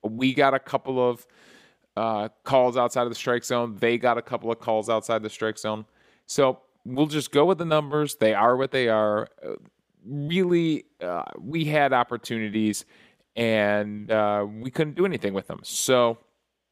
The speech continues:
there we go. All right, how did it all go down? It was Carlos Carrasco going against Corbin Burnes. Now, this is, uh, not Corbin Burnson, who played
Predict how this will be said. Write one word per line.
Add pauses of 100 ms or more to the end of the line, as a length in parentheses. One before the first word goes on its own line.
(880)
there
we
go. (920)
All
right,
how
did
it
all
go
down?
It
was
Carlos
Carrasco
going
against (400)
Corbin
Burnes.
Now,
this
is,
uh,
not
Corbin
Burnson,
who
played